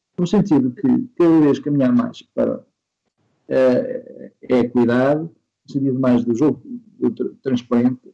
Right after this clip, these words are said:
pá, no combate à corrupção como um todo. O momento é, é esquecerem-se do desporto. Porque eu, eu, eu, eu senti quando fui autarca, que muitas vezes o desporto era, ah, aquilo é, é para os putos,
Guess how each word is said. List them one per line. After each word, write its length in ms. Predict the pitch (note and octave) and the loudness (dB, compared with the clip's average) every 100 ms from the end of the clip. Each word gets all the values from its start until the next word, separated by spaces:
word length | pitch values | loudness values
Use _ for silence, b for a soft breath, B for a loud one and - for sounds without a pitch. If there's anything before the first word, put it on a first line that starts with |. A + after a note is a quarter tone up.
| - | -14
pá, 160 | - | -6
no 120 | D3+ | -4
combate 400 | D#3+ D#3 C3+ B2+ | -2 0 0 0
à 60 | C3 | -2
corrupção 460 | - D#3 - D#3 D3 | -4 -4 -2 -4 -2
como 180 | D#3+ | -4
um 60 | E3 | -4
todo. 280 | D#3+ C#3 - _ _ B B | 0 0 -2 _ _ B B
O 100 | F3+ | 2
momento 440 | G#3 G3+ G#3 F3 | 4 4 4 2
é, 180 | F#3+ - - | 0 -2 -6
é 180 | D3 C#3+ _ | -6 -6 _
esquecerem-se 760 | - - F3+ E3+ - E3+ E3 - | -16 -2 0 0 2 2 0 -2
do 80 | D3+ | -4
desporto. 420 | - _ G#2+ G#2 _ _ _ _ _ _ _ _ | -6 _ -14 -14 _ _ _ _ _ _ _ _
Porque 240 | E3+ E3 F#3 | -6 0 2
eu, 160 | F#3 | 2
eu, 280 | F#3+ F#3 E3+ | 2 2 4
eu, 220 | F3 F3 | 2 2
eu 60 | E3+ | 0
senti 320 | G#3 G3+ C#3+ | 0 -2 -2
quando 200 | D#3 D3+ | -4 -4
fui 160 | - C#3 | -2 -4
autarca, 480 | B2 A2 A2 - | -2 -6 -10 -12
que 140 | - - F3 | -20 -12 -4
muitas 240 | F3+ E3+ | 0 2
vezes 160 | A#2 B2+ | 2 0
o 60 | |
desporto 320 | D3 - D3+ | -2 -4 -4
era, 100 | D#3+ | -4
ah, 180 | D#3 - F3 | -6 -10 -20
aquilo 260 | - G#3 | -20 -20
é, 80 | F3+ _ _ _ _ - | -20 _ _ _ _ -6
é 60 | C4+ | -4
para 120 | - | -2
os 80 | - | -4
putos, 500 | - E3 - - | 0 0 -2 -10